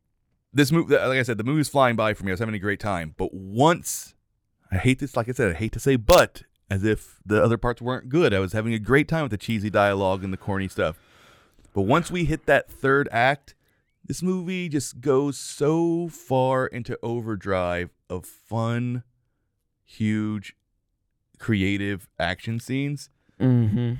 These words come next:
Speaker 1: that was all over.
Speaker 2: It was insanity.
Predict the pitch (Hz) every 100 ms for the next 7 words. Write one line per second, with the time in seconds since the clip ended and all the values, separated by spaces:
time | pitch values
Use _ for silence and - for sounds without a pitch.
0 | - 107 101 113 107 - 98 90 87 92
1 | 80 76 - - - - 135 120 - 104
2 | - - - 117 107 101 - 165